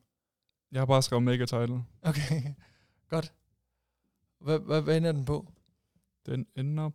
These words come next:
Speaker 1: på... Der er lidt tænketid.
Speaker 2: Ja, det er godt.
Speaker 1: Ja.
Speaker 2: Det tager vi med.
Speaker 1: Der er, øh,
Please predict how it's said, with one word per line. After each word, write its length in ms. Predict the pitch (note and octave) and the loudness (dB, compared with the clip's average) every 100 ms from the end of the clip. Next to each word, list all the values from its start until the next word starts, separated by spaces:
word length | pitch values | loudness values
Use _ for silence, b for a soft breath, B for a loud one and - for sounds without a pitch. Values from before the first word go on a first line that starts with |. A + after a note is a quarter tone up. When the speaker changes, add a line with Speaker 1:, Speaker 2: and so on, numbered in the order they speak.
| - - | -10 -10
Speaker 1:
på... 220 | E3 F#3+ _ _ _ _ _ _ - | -10 -10 _ _ _ _ _ _ -12
Der 60 | |
er 80 | D3+ | -8
lidt 180 | C#3 C3+ | -6 -6
tænketid. 480 | - D#3 D#3 C#3 D#3 - - _ | -2 -2 0 -2 -4 -6 -20 _
Speaker 2:
Ja, 120 | F3+ | 0
det 100 | G#3 | 2
er 40 | G#3+ | 2
godt. 200 | G#3+ - _ _ _ _ _ _ _ | -2 -2 _ _ _ _ _ _ _
Speaker 1:
Ja. 80 | D#3+ - - | -8 -8 -18
Speaker 2:
Det 80 | - | -6
tager 120 | F3 | -4
vi 100 | D3+ | 0
med. 140 | D#3 E3+ _ _ _ _ | -2 -2 _ _ _ _
Speaker 1:
Der 140 | D3 C#3 - | -4 -4 -4
er, 240 | C#3+ D3+ D#3+ - | -4 -4 -6 -6
øh, 300 | B2+ B2+ | -4 -2